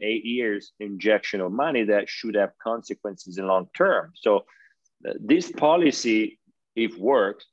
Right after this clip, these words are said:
will have a long time impact. We're not talking about weeks or months. We're talking about years, probably a decade or even more.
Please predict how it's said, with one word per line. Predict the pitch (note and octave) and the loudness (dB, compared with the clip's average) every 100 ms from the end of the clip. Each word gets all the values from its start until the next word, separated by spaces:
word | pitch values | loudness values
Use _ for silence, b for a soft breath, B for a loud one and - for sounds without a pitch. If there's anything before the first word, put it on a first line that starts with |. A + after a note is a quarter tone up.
| _ _ _ _ | _ _ _ _
will | G2 G#2+ C3+ F3 B2 | -10 0 2 2 0
have | A#2 A2 A2 _ _ _ A#2+ | -2 -2 -6 _ _ _ -16
a | |
long | A#2 A2+ A#2 C3+ E3 F3 E3 C3 | -12 -6 0 2 4 2 0 -6
time | - A#2+ G#2 G2 | -10 -10 -8 -8
impact. | F#2+ F2+ - C#2+ - | -12 -12 -14 -16 -12
We're | G2 | -10
not | B2+ C3 | -8 -6
talking | A#2+ G2+ G2+ | -2 -2 -4
about | F2+ D2+ F2 | -8 -8 -4
weeks | A2+ A2 - | -4 -4 -10
or | E2 | -10
months. | E2+ G#2+ E2 - | -4 -4 -4 -14
We're | F2 - | -16 0
talking | B2 A2 | 0 2
about | F2+ D#2+ - | 0 -2 -4
years, | G2+ B2+ F2 - - _ _ _ | 0 2 0 -8 -20 _ _ _
probably | G2 G#2+ G#2+ | 0 0 2
a | G2 | 0
decade | - - A#2 B2+ F2 | -4 -2 0 2 0
or | E2+ | -4
even | G2+ G2 F#2 | -6 -6 -2
more. | A#2+ A#2+ D#2 | 0 0 -2